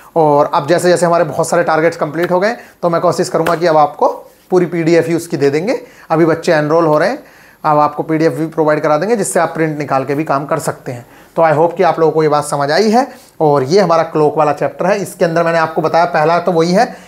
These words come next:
कि जैसे सात बजे या नौ बजे कुछ भी दे देगा, नौ बज के पैंतीस मिनट पर आप बताइए दोनों सुइयों के बीच कितना कोण बनेगा। या फिर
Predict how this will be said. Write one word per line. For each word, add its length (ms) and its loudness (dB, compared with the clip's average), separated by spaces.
कि 340 -2
जैसे 260 -2
सात 320 0
बजे 260 0
या 140 2
नौ 220 -2
बजे 220 -2
कुछ 200 -6
भी 100 -2
दे 120 0
देगा, 300 0
नौ 240 0
बज 220 -2
के 200 0
पैंतीस 460 -2
मिनट 240 -8
पर 160 0
आप 240 0
बताइए 340 -2
दोनों 200 -2
सुइयों 280 -8
के 80 -6
बीच 200 -8
कितना 260 -4
कोण 220 0
बनेगा। 300 -2
या 300 0
फिर 400 -4